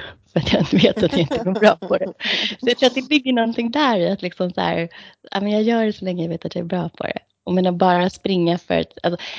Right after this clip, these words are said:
det gör jag ju också. Mycket av min träning, kanske särskilt när man kommer tillbaka liksom efter graviditeterna, har ju liksom varit mer nästan som så här meditativt, liksom, ge mig ut och få vara för mig själv i egen tid, liksom.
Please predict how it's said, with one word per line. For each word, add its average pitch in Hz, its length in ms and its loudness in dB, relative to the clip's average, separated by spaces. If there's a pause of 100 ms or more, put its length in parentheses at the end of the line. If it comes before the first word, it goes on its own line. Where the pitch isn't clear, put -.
det 202 180 -2
gör 170 260 6
jag 156 160 2
ju 160 100 0
också. - 560 -4
Mycket 196 600 0
av 165 100 -4
min 147 200 -2
träning, 151 460 -4
kanske 180 220 -8
särskilt 185 560 0
när 233 60 -2
man 214 100 -2
kommer 185 200 -6
tillbaka 156 460 -8
liksom 147 240 -10
efter - 200 -6
graviditeterna, 151 680 -4 (380)
har - 160 2
ju 165 80 6
liksom 151 300 0
varit 147 520 0
mer 175 300 4
nästan 160 320 -2
som - 200 -6
så - 100 -4
här - 140 0
meditativt, - 1000 -6
liksom, - 380 -12
ge 147 140 0
mig 143 180 0
ut 151 300 -2
och - 80 -6
få 165 160 -4
vara 165 200 2
för - 140 -4
mig 175 140 2
själv - 480 0
i 147 180 -4
egen 147 240 -2
tid, 160 400 -2
liksom. - 300 -8